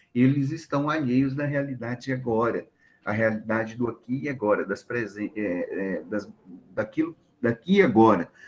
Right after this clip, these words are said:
ou das mudanças que acontecerão, né? É, que acontecerão. Então, é, é, esta ideia de historicidade, ela tem que permear aí essa discussão,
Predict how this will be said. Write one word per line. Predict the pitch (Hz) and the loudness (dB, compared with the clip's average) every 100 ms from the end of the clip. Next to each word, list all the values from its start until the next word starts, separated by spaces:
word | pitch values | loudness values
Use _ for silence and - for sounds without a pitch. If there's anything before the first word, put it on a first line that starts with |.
| - | -2
ou | - 190 202 | 10 12 12
das | 202 | 8
mudanças | 214 240 156 185 214 - 117 | 6 2 4 4 2 -2 -4
que | - 143 147 | -4 2 4
acontecerão, | 151 151 151 151 - 185 98 127 123 - - - - | 4 0 -2 -4 -4 -2 0 0 0 -4 -20 -18 2
né? | 147 180 - - - | 4 4 0 -16 -6
É, | - 127 127 123 117 113 107 104 87 | 4 8 10 8 6 6 4 4 2
que | 90 127 | 0 0
acontecerão. | 131 127 123 - 123 92 82 - | 2 0 -2 0 0 0 -4 -6
Então, | 127 135 151 156 - - _ | 0 2 2 0 -8 -20 _
é, | 151 | -2
é, | 160 143 131 - | -2 -2 -4 -6
esta | - 151 151 175 | -4 -4 -2 -4
ideia | 160 185 240 226 165 | -2 0 2 2 0
de | 123 139 | -2 -2
historicidade, | 135 - 123 120 - - 107 156 147 120 | -2 -4 -8 -10 -14 -10 -6 -6 -6 -6
ela | 127 135 | -4 -4
tem | 135 143 | -4 -8
que | - - | -10 -6
permear | 143 139 131 110 117 | -4 -2 -2 -2 -2
aí | 110 95 110 135 - _ _ | -2 -2 -2 -2 -6 _ _
essa | 123 123 - 151 | 2 2 -2 -2
discussão, | 135 127 175 254 - - 185 - - 127 - 180 | -2 -2 4 4 4 -6 -8 -6 6 6 6 0